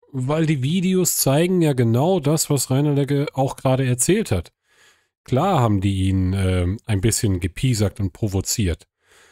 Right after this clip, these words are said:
Streite ich ja gar nicht ab und ich kann mir auch vorstellen, dass das auf einer Seite scheiße ist. Dann darf Reinelde aber auch sich nicht wundern, wenn er nicht mit dem Internet aufhört.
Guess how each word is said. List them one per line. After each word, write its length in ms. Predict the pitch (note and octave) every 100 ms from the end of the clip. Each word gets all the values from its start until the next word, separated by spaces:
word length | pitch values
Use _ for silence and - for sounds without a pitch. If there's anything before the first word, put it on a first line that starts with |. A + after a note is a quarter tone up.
| _ _ _ _ _ _ _ _ _ _ _ -
Streite 400 | - A#2 C3+ -
ich 80 | -
ja 80 |
gar 160 | B2 A#2+
nicht 200 | A2 -
ab 220 | E3+ - _ -
und 280 | B2+ B2
ich 240 | - B2+ -
kann 160 | C3 B2+
mir 120 | A#2+
auch 120 | G#2
vorstellen, 420 | - G3 - A#2+
dass 160 | G2+ F#2+
das 160 | G#2+ -
auf 140 | A2+
einer 260 | B2 A2 G#2
Seite 300 | G2+ G2 G2
scheiße 420 | - G2 G2 F#2+
ist. 420 | F2 A#2+ - - - - - - _ - _ _ -
Dann 120 | G#2
darf 280 | A#2+ B2 A#2+
Reinelde 320 | A2+ A#2 A#2
aber 280 | A2+ C3 A#2+
auch 240 | B2 - - - -
sich 120 | - B2
nicht 220 | A#2+ A2+
wundern, 420 | D3 G#3+ C3+ C#3+
wenn 140 | A#2+
er 100 | C3+
nicht 220 | C3+ C3+ -
mit 120 | C3+
dem 120 | D#3
Internet 480 | A#3+ A#3+ D#3 A2 -
aufhört. 360 | G2 - F2